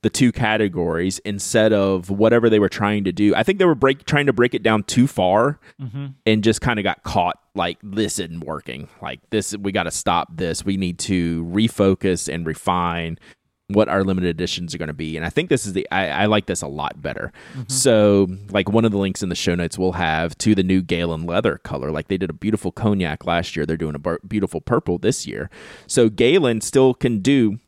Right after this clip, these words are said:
Speaker 1: whatever colors they want because it's gonna be stamped with their brand on it. Like, the store brands are gonna be different than the Kaweco collection exclusives, right?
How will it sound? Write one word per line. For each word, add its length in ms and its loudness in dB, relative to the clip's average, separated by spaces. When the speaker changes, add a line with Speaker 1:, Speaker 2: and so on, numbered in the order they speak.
Speaker 1:
whatever 420 2
colors 360 4
they 100 4
want 400 2
because 220 0
it's 100 -2
gonna 120 -4
be 80 -4
stamped 500 -4
with 200 -4
their 180 4
brand 340 0
on 120 -8
it. 160 -14
Like, 260 -8
the 80 -4
store 360 2
brands 400 0
are 60 0
gonna 140 0
be 120 -2
different 440 -2
than 240 -2
the 80 -4
Kaweco 560 -2
collection 520 -6
exclusives, 760 -12
right? 320 -4